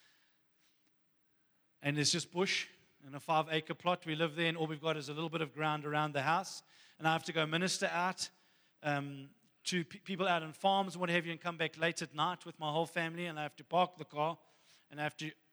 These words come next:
put the lights on to shine to the front door. Then I have to go open the door. Then I have to come back to the car and carry each child in to put them into bed, and then drive the car round the back in the dark to park it in the garage and then come back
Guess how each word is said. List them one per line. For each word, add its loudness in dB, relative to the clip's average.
put 0
the 4
lights 4
on -4
to -4
shine 2
to -6
the -6
front -2
door. 0
Then -8
I -2
have -6
to -8
go 2
open 0
the -4
door. 0
Then -6
I -2
have -4
to -6
come 0
back 2
to -12
the -10
car 0
and -12
carry -4
each -8
child -2
in -14
to -18
put -16
them -12
into -12
bed, -4
and -4
then 4
drive 4
the 0
car 4
round 2
the -6
back 2
in -12
the -6
dark 4
to -20
park 4
it 0
in -6
the -4
garage 4
and -12
then -4
come -2
back 2